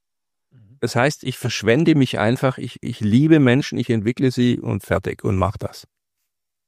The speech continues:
Speaker 2: Das ist eine Haltung. Ähm, es hört sich jetzt ganz, ganz komisch an. Die meisten, ähm, wenn ich jetzt hier von Liebe rede, bitte nicht, äh, denken, hier, der, der hat nicht mehr alle,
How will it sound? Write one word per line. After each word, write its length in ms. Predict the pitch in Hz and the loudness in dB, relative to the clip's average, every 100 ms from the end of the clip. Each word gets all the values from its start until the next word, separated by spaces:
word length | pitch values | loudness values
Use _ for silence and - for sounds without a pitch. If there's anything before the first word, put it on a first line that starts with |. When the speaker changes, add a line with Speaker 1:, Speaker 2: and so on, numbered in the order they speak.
| _ _ _ _ _ _ - | _ _ _ _ _ _ -6
Speaker 2:
Das 140 | 120 | -2
ist 40 | |
eine 120 | 120 98 | 0 2
Haltung. 480 | 117 127 95 80 - _ _ _ _ - - _ _ - | 2 2 0 -2 -10 _ _ _ _ -20 -20 _ _ -4
Ähm, 300 | 110 95 95 | -2 0 -2
es 120 | - | 2
hört 140 | 147 | 2
sich 120 | 165 147 | 4 0
jetzt 160 | 139 | 2
ganz, 220 | 151 156 | 2 0
ganz 180 | 156 143 | 0 0
komisch 300 | - 135 131 | 0 0 0
an. 160 | - 185 | -2 0
Die 100 | 165 | 2
meisten, 460 | 123 147 - 143 143 _ _ _ _ | 2 0 -2 -8 -10 _ _ _ _
ähm, 520 | 131 117 113 113 113 107 | -6 -2 -2 -2 -4 -2
wenn 120 | 120 | 0
ich 80 | 127 | 0
jetzt 160 | 127 | 0
hier 140 | - 139 | 2 0
von 160 | 131 | 2
Liebe 360 | 110 139 185 151 | 0 0 0 2
rede, 280 | 151 165 156 | 2 0 0
bitte 260 | 131 123 117 | -2 -2 0
nicht, 440 | 139 - - - | 0 -4 -12 -8
äh, 440 | - - 65 139 | -4 0 0 -2
denken, 480 | 190 135 131 - 123 | -2 0 0 -2 -4
hier, 420 | 127 107 120 123 120 | -2 0 4 4 2
der, 420 | 156 117 117 117 | 0 0 0 -2
der 200 | 131 117 | -2 0
hat 140 | 120 | 0
nicht 140 | 131 127 | -2 -2
mehr 160 | 127 | -2
alle, 280 | 127 123 123 | -2 0 0